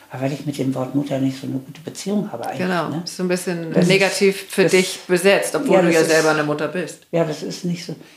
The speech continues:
Speaker 1: Ich wollte ja eigentlich sechs Kinder.
Speaker 2: Ja.
Speaker 1: Und es sind aber nur vier geworden.
Speaker 2: Mhm.
Speaker 1: Und das war immer mein Traumziel.
Speaker 2: Mhm.
Speaker 1: Ganz viele Kinder. Und ich war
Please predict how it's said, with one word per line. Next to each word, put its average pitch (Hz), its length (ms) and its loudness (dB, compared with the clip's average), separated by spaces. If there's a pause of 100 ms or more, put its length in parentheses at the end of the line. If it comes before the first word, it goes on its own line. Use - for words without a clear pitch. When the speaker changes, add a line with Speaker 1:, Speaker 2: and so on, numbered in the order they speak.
Speaker 1:
Ich - 100 -18
wollte 185 200 6
ja 175 140 2
eigentlich 160 200 -4
sechs 180 320 -4
Kinder. 143 480 -6
Speaker 2:
Ja. 190 440 -6 (420)
Speaker 1:
Und 170 160 -8
es 156 80 -8
sind 165 120 -4
aber 156 120 -4
nur 151 160 0
vier 156 280 -4
geworden. 147 640 -4
Speaker 2:
Mhm. 151 500 -12 (340)
Speaker 1:
Und 156 440 -2
das 151 200 -10
war 147 100 0
immer 147 180 -2
mein 147 460 -2 (300)
Traumziel. 165 1160 -4 (220)
Speaker 2:
Mhm. 139 460 -10 (200)
Speaker 1:
Ganz 165 300 0
viele 175 300 -4
Kinder. 131 480 -2 (720)
Und 160 160 0
ich - 160 -12
war 160 260 0